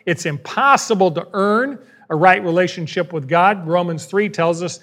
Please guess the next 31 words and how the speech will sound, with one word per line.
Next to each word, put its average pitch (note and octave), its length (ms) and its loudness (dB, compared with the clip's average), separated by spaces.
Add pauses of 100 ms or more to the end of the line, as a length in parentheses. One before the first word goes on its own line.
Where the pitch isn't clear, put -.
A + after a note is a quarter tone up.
(260)
"By F3+ 140 6
the E3 100 2
works G3 340 0
of F3+ 80 -2
the E3+ 60 0
law, F3 360 -2
no F3+ 220 2
flesh F3+ 380 -2
will D#3+ 80 -8
be D3+ 100 -4
justified D#3 600 -2
in D3+ 100 -8
His D3+ 140 -8
sight." G3+ 400 -2 (380)
The D#3+ 80 -4
gospel F#3+ 500 4
tells F#3 400 2
us F3+ 140 -6
that D#3+ 180 -4
salvation F#3+ 760 0
is F#3 280 2
a F#3+ 200 2
gift. D3 800 0 (1120)
And D#3 140 -8
all E3 280 4
we G#3+ 220 0
do E3+ 440 2
is D#3 240 -6
respond E3 800 -6
and D3+ 220 -10
receive F#3+ 800 -4